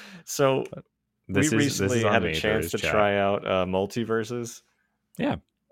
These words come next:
Speaker 1: And it was a very brief experience, um, but it was as I initially thought. It felt to me very janky. Uh, I
Speaker 2: Mm-hmm.
Speaker 1: did not enjoy it that much.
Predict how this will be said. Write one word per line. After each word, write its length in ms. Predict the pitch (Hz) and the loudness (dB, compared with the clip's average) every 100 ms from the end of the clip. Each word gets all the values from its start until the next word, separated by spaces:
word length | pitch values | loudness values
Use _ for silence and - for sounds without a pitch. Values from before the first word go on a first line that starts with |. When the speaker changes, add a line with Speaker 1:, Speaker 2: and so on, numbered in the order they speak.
| _ _ _ - | _ _ _ -6
Speaker 1:
And 120 | 120 | -4
it 60 | 113 | -2
was 200 | 127 110 | -2 -2
a 80 | 107 | -2
very 320 | 98 120 113 | 0 0 0
brief 340 | 98 98 95 | 0 -2 -2
experience, 760 | - - - 92 87 90 - - - | -8 -12 -6 -4 -4 -8 -12 -16 -10
um, 420 | 92 87 85 85 _ _ _ _ _ _ _ _ - | -8 -8 -10 -14 _ _ _ _ _ _ _ _ -14
but 320 | 113 107 101 | -4 0 0
it 60 | |
was 300 | 104 104 98 | 0 0 -2
as 380 | 95 104 104 101 - | 0 2 2 -2 -2
I 340 | 98 113 107 101 _ - | 2 2 0 -6 _ -10
initially 400 | 98 95 101 90 | -6 -4 -4 -6
thought. 420 | 90 87 87 - _ _ _ _ | -2 -2 -2 -8 _ _ _ _
It 120 | - - | -12 -4
felt 240 | 113 107 | -2 -2
to 60 | 107 | -4
me 120 | 104 | -4
very 260 | 98 95 | -2 -4
janky. 640 | 92 - 98 101 113 110 107 _ _ _ _ _ - | -4 -4 -4 -4 -6 -6 -8 _ _ _ _ _ -8
Uh, 60 | - | -4
I 120 | 87 | -2
Speaker 2:
Mm-hmm. 80 | 92 | -2
Speaker 1:
did 140 | 95 | -2
not 160 | 95 98 | -4 -4
enjoy 380 | 98 90 95 98 | -4 -4 -2 -2
it 100 | 104 | -2
that 160 | 107 101 | -6 -4
much. 540 | 101 101 - - - | -4 -6 -8 -14 -16